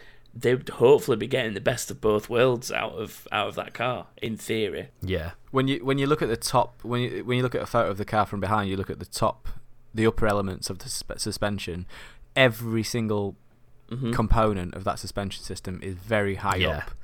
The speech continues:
Speaker 3: in the car, and again, it's all allowing all that air to pass through over the bodywork and over the diffuser, which is where you get all the power from your aero
Speaker 2: Such a
Speaker 3: from.
Speaker 2: big space
Speaker 3: Your
Speaker 2: either
Speaker 3: rear
Speaker 2: side
Speaker 3: aero.
Speaker 2: of the, uh, the rain light and the crash structure.
Speaker 3: Yeah.
Speaker 1: Yep.
Speaker 3: Even the brake ducts look like they're
Speaker 2: Yeah.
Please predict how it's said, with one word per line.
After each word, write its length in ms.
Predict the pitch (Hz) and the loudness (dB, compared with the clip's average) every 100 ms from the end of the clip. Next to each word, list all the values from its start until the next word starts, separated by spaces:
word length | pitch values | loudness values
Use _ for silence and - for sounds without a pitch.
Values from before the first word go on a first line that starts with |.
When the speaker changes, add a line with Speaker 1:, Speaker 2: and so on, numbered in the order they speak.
| - - - - - | -14 -20 -20 -18 -10
Speaker 3:
in 80 | |
the 60 | 95 | -8
car, 260 | - 98 - | -4 -4 -2
and 100 | 104 | -4
again, 340 | 101 117 107 98 | 2 4 4 0
it's 140 | - | -4
all 320 | 117 113 107 - | 2 4 2 0
allowing 520 | 101 101 95 95 92 | 0 0 0 -4 -4
all 240 | 110 110 | -2 0
that 180 | 107 104 | 0 0
air 220 | 101 95 | -2 -6
to 100 | - | -8
pass 300 | 98 107 98 | 0 0 0
through 240 | - 110 98 | -6 -4 -2
over 200 | 101 104 | -2 -4
the 80 | 98 | -6
bodywork 500 | 101 98 92 92 - | -4 -4 -4 -6 -8
and 140 | 98 - | -10 -6
over 280 | 101 98 | -4 -4
the 100 | 101 | -6
diffuser, 540 | 95 92 104 98 92 87 | -8 -8 -8 -8 -8 -10
which 180 | 90 - | -10 -12
is 140 | 95 | -6
where 160 | 98 95 | -4 -4
you 120 | 92 | -6
get 220 | 98 90 - | -8 -8 -4
all 180 | 101 | -4
the 80 | 98 | -2
power 300 | - 101 98 | -2 -2 -2
from 180 | 95 98 | -6 -8
your 100 | 95 | -4
aero 100 | 101 | -4
Speaker 2:
Such 240 | 92 90 117 | -2 -2 0
a 40 | |
Speaker 3:
from. 80 | 101 | 0
Speaker 2:
big 140 | 98 | 0
space 440 | - - 101 95 - | 0 2 4 4 2
Speaker 3:
Your 80 | 92 | 4
Speaker 2:
either 60 | |
Speaker 3:
rear 100 | 101 | 4
Speaker 2:
side 240 | 98 90 87 | 4 4 2
Speaker 3:
aero. 100 | 87 | -4
Speaker 2:
of 40 | |
the, 140 | 92 87 | -2 0
uh, 500 | 87 87 87 87 90 - - | 0 0 0 0 -2 -8 -8
the 100 | 95 | -2
rain 220 | 90 90 | 2 2
light 260 | 87 82 - | 0 -4 -6
and 80 | 82 | -10
the 40 | |
crash 240 | - 82 - | -8 -8 -8
structure. 420 | - - 98 98 - - - - _ - - | -10 -10 -10 -12 -14 -20 -20 -20 _ -20 -8
Speaker 3:
Yeah. 160 | 101 | -4
Speaker 1:
Yep. 180 | 98 92 - - - | 0 -2 -4 -20 -10
Speaker 3:
Even 240 | - 135 147 | 0 0 2
the 80 | 101 | 0
brake 420 | 101 107 127 - | 4 4 2 -4
ducts 320 | 90 - - | -8 -8 -8
look 80 | 82 | -6
like 160 | 95 76 | -4 0
they're 100 | 95 | 2
Speaker 2:
Yeah. 160 | 87 | 2